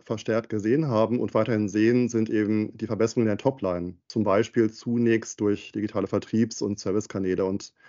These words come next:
der Fokus hat sich dann verschoben und liegt häufig eben auf der Transformation im Front Office,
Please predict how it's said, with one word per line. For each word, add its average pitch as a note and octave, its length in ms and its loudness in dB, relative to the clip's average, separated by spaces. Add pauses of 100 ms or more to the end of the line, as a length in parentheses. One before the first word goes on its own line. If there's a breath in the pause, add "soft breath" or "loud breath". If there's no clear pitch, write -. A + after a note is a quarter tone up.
(320 soft breath)
der A2 100 4
Fokus A#2+ 320 6
hat A#2 80 6
sich A#2 100 -2
dann A#2 280 2
verschoben B2 540 2
und A2+ 100 2
liegt A2+ 180 -4
häufig A2 380 0
eben G#2+ 360 0
auf G2+ 200 -4
der G#2 280 -2
Transformation G2+ 640 -4
im G2 100 -4
Front A#2 340 2
Office, A#2 540 0